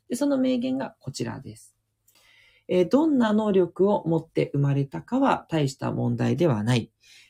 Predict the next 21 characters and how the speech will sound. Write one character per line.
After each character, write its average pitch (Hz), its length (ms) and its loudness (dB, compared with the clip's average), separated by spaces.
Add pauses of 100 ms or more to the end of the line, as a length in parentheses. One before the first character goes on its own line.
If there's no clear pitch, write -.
(100)
重 196 220 2
要 233 240 4
な 233 140 0
の 165 140 -2
は 190 220 -2 (100)
与 208 300 -4
え 220 60 -4
ら 220 80 -4
れ 220 140 -2
た 214 220 -2
能 185 180 4
力 160 280 4
を - 160 6
ど 160 220 8
う 131 60 0
使 - 280 0
う 139 80 2
か 135 140 -2
で 127 160 -2
あ 143 100 0
る。」 - 160 -4